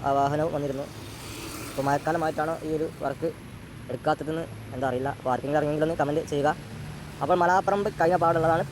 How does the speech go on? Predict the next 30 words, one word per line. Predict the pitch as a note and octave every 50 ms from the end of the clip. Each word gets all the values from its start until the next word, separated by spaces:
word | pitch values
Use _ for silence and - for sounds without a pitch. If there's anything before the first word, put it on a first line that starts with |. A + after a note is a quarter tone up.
| -
പാച്ചാക്കിൽ | D3 D3+ D#3 C#3 - F3+ F3 F3 - F#3+ E3 D3
ജംഗ്ഷനാണ്, | C#3 C#3 - - D#3+ C#3+ C3 D3 D#3+ C3+
നമ്മുടെ | C3 C3 C#3 C3+
മെഡിക്കൽ | C3 C3 D3+ C#3+ D3+
കോളേജ് | D#3 D#3 C#3 D#3+ D3+
ആ | C#3+ C#3+
ഭാഗത്തേക്ക് | C#3 C#3 C#3+ C#3+ C#3+ - D3 D3+ C3 - - - - - - - -
പോകുന്നൊരു | C3 C3+ C#3+ C#3+ D3 C#3+ B2+
ജംഗ്ഷനാണ്. | C3 C3 - D#3+ D3 D3 C#3 C#3
ഈ | C#3+
ഒരു | D3 D3
ജംഗ്ഷനൊക്കെ | D3 C3+ D#3+ D#3+ D#3 E3+ E3 D#3
അടയ്ക്കിട്ടോ, | D3 C#3 - D#3+ - C#3 B2
ഇപ്പോൾ | - D3 D3 C#3+
അടച്ചിട്ടില്ല. | C3+ - - - D3+ D3 D#3+ F#3+ - - - - - - - - - - - - - - - - - -
അപ്പോൾ | - D3 D#3
ഇവിടെ | D3 C#3 D3+
ഒരു | D3+ D3+
അണ്ടർപാസ് | D3 D3+ D3 E3 E3 E3 - F3
ഒന്നും | E3+ E3 D#3+
വരാത്തതിനെതിരെ | D#3+ E3 E3+ F3 F3 F3 F3 E3+ F3 F3+ - - -
പ്ര-, | D#3+ D#3+ - - - - - - -
പ്രതിഷേധമൊക്കെ | E3 C#3+ C#3+ - F3 E3 E3+ F3 E3 F3+ E3
ഉണ്ടായിരുന്നു. | D3+ D3+ D#3+ D#3 D#3+ E3+ G3 G#3 - - - - - - - - - - - - - - - - - - - - - - - - - - - - - -
അപ്പോൾ | - C3 B2 C3
പ്രധാനപ്പെട്ട | B2+ C#3 D3+ E3 D#3+ E3+ - - F3+ E3+
ഒരു | E3+ F3 D#3+ D3+ D#3
ജംഗ്ഷൻ | D3 - - E3+ D#3+
തന്നെ | D#3 D#3+ D3 C3
ആയിരുന്നു | C3+ D3 C#3+ C#3 A#2+